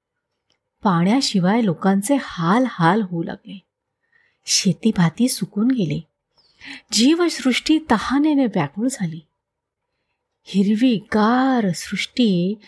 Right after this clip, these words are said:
भकास, उजाड, ओसाड झाली. मोरोक्कोचा राजा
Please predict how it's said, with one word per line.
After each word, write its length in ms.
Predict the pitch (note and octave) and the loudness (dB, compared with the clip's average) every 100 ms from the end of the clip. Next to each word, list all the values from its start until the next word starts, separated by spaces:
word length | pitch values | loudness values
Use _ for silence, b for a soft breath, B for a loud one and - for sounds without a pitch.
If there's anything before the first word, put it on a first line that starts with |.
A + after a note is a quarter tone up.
| B B - | B B -6
भकास, 880 | D#3+ F3+ - A#3 A#3 G3 - - - b b b | 0 0 2 0 0 -4 -8 -10 -14 b b b
उजाड, 520 | F#3+ - C4+ C4+ G#3+ F3 _ _ | -2 2 2 2 0 -4 _ _
ओसाड 400 | A3 F#3+ A#3+ A#3+ | -2 0 0 0
झाली. 280 | A#3+ F3 E3 - _ _ _ _ _ _ _ _ _ B B _ | 0 0 -2 -10 _ _ _ _ _ _ _ _ _ B B _
मोरोक्कोचा 600 | G3+ G#3+ C#4 C4+ A#3+ G#3+ | 0 2 0 -4 -2 -2
राजा 480 | F3+ E3+ G#3 G3 | 0 -2 -2 -2